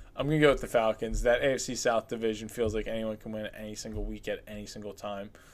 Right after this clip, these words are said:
So I will go with the Falcons on that one. The, actually,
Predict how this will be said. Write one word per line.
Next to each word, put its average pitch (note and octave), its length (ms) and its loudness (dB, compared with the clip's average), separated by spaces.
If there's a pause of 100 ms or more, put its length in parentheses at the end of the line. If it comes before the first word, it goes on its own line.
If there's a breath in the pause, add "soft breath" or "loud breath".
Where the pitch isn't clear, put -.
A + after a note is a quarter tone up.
(240 soft breath)
So G2+ 440 2
I A2+ 160 2
will G#2+ 160 -4
go G#2+ 220 -4
with G#2+ 160 -4
the G2+ 80 -10
Falcons G2 540 -8
on G2+ 120 -8
that F#2+ 220 -10
one. - 160 -18 (1300)
The, B2+ 240 -2
actually, E3+ 520 8